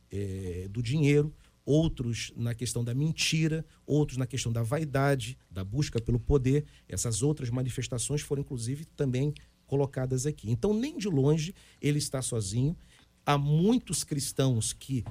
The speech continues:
enfrentam essas lutas, algumas até com mais dificuldade do que ele próprio. O que ele tem que fazer é buscar ajuda, como ele já tá fazendo, colocar diante de Deus e confiar principalmente na graça redentiva, poderosa,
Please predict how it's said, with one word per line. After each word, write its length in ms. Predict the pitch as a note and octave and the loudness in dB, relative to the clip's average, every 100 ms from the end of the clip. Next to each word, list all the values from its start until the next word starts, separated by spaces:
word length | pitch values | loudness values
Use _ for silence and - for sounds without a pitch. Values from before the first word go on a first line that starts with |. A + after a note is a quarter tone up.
| - | -2
enfrentam 680 | C#3+ - - D#3+ G#3 G#3 C#3+ | 0 0 4 4 6 2 0
essas 320 | C3 - G#2+ | 0 -2 -4
lutas, 420 | F#2+ A#2 C3+ - - | -2 0 0 -2 -2
algumas 560 | D3 C#3 C#3 E3 C3 | 0 0 -2 -2 0
até 380 | B2 A#2 B2+ A#2 - - - _ - | -2 -2 -2 -2 -4 -16 -20 _ -6
com 80 | |
mais 600 | A#2+ B2+ C#3+ C#3 A#2 - - _ _ - - | -2 0 2 0 -2 -6 -10 _ _ -16 -6
dificuldade 720 | B2 C3 C#3+ C3 B2 C3+ C3+ | -2 0 0 0 2 2 0
do 120 | A2+ A2 | -2 -4
que 200 | - A2+ | -2 -2
ele 140 | A2+ | -2
próprio. 480 | - A#2+ C#3 D3+ F#3+ - - | 0 2 2 0 -6 -8 -12
O 100 | - | -8
que 100 | G3+ | 0
ele 180 | G#3+ F#3 | 2 2
tem 140 | D#3+ E3 | 0 0
que 80 | |
fazer 320 | - C3+ A2+ C3+ | 0 0 2 0
é 40 | |
buscar 600 | C3 C3 - A2+ A2 F#2+ - | 0 -4 -4 -4 -2 -4 -6
ajuda, 360 | A#2+ A#2 C3 C#3+ | -4 -2 0 -2
como 140 | A#2+ | -4
ele 60 | A2+ | -4
já 80 | |
tá 120 | A2+ A2+ | -2 -2
fazendo, 420 | B2 A#2+ C#3+ F3+ | -2 0 0 -2
colocar 580 | - E3+ C3 - C3+ B2 | -2 -2 0 0 2 4
diante 180 | A#2 | 2
de 60 | A2+ | 0
Deus 300 | A2 B2+ E3 | 0 0 -2
e 60 | G#3 | -4
confiar 640 | - A#3 A3+ - A#2 A#2+ - - | -2 -2 -2 -2 -2 -2 -4 -2
principalmente 880 | G3+ G#3+ - E3+ A#2+ G#2+ B2 - - - _ | 0 0 -4 -6 -6 -4 -4 -6 -14 -20 _
na 180 | - E3+ | -6 -6
graça 480 | B2 A#2 B2+ C3 - | -2 0 2 0 0
redentiva, 800 | A2+ B2 A2+ - - D3+ D3 D#3+ - _ _ | 0 0 -2 -4 0 2 2 -2 -10 _ _
poderosa, 720 | - F3 C3 A2+ B2 B2+ B2 | 0 2 2 2 2 0 -2